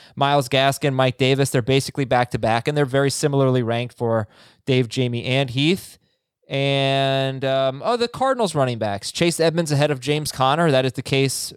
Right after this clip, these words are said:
uh, for, in most situations. I'll explain that a little bit later, depending on format. But let's go to the news and notes real quick here. New England declined Sony Michel's fifth-year option.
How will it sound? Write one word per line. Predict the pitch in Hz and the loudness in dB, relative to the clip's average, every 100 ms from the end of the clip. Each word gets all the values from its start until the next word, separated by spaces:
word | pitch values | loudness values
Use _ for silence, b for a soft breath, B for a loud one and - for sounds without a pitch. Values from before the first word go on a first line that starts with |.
| - | -6
uh, | 123 127 | -4 -4
for, | - 139 131 127 123 123 | -6 -2 0 2 2 0
in | - 135 | -2 -2
most | 147 160 - - - - | 2 2 0 -8 -12 -10
situations. | - 135 131 131 - 131 | -10 -6 -2 -2 -2 0
I'll | 120 | 0
explain | - 131 123 | -2 -2 0
that | 120 | 2
a | |
little | 120 110 | 2 0
bit | |
later, | 117 135 143 | 2 2 2
depending | 135 - 120 113 | 0 -2 -2 0
on | 107 104 - | 0 -2 -14
format. | - 127 127 139 160 - B B B B B - | -2 0 4 4 2 -2 B B B B B -2
But | 151 | 0
let's | 165 202 | 0 -2
go | - 254 | 0 0
to | |
the | 233 | 0
news | 233 202 | -2 -2
and | 202 | 0
notes | 190 - | -2 -2
real | 175 | -2
quick | 196 | 0
here. | 185 175 | 0 0
New | 175 202 | 0 0
England | 226 247 233 | 0 0 0
declined | 208 - 196 190 196 | 0 0 2 2 0
Sony | - 190 | -2 -2
Michel's | 185 175 190 170 160 156 | 0 0 2 2 2 0
fifth-year | - 170 170 170 | -2 -2 0 2
option. | 143 131 - - 127 135 | 4 2 0 -4 -4 -6